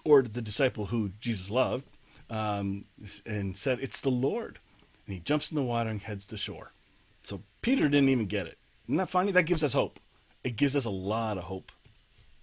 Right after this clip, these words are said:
The others stayed with the boat and pulled the loaded net into the shore, for they were only about a hundred, uh, a hundred yards away from shore. Uh, when they got there, they found breakfast waiting for them, fish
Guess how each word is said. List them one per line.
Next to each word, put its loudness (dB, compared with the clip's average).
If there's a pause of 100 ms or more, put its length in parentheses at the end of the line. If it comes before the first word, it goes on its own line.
(960)
The 4
others 6
stayed 4
with -4
the -2
boat 0
and -4
pulled 0
the 0
loaded 2
net 0
into -6
the -6
shore, -4 (440)
for -2
they 4
were 2
only 2
about 2
a -2
hundred, -2
uh, -6 (120)
a -10
hundred -2
yards 2
away -2
from -6
shore. -8 (1000)
Uh, -4
when 0
they 4
got 2
there, 2
they 0
found 2
breakfast -2
waiting -2
for -6
them, 0 (280)
fish -2